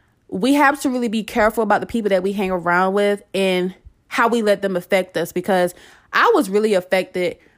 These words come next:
by that situation because <sniffs> they really just kinda got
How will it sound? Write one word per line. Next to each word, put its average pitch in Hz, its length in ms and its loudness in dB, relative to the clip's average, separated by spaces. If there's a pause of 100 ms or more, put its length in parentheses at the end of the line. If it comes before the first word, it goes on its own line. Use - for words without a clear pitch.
(120)
by 180 320 2
that 175 200 2
situation 180 680 -4
because 175 600 0 (160)
<sniffs> - 220 -10 (1300)
they 208 240 2
really 208 380 2
just 196 580 0
kinda 196 260 2
got 208 360 2